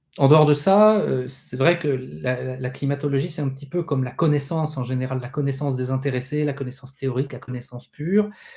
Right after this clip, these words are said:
C'est rarement quelque chose qui va être financé par le privé, hein. Et donc, si on veut faire progresser les connaissances, on a besoin d'un, d'un, d'un, d'un soutien, heu, d'un soutien public, en général, hein. Où l'État va dire : « Ben,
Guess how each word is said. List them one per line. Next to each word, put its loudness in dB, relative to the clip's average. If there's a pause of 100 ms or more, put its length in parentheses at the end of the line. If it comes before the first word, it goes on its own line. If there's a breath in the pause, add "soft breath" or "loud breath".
(340 loud breath)
C'est 0
rarement 6
quelque 0
chose -2
qui -10
va 0
être -4
financé -2
par -2
le -2
privé, -12 (180)
hein. -20 (540 soft breath)
Et -4
donc, 2
si 2
on 6
veut 4
faire -6
progresser -2
les -6
connaissances, -6 (380)
on -4
a 4
besoin 2
d'un, -6
d'un, -8
d'un, -8
d'un -10
soutien, -4
heu, -12
d'un -14
soutien -6
public, -6
en -20
général, -20 (200)
hein. -16 (540 loud breath)
Où -2
l'État 2 (420 soft breath)
va 2
dire : « 2
Ben, -2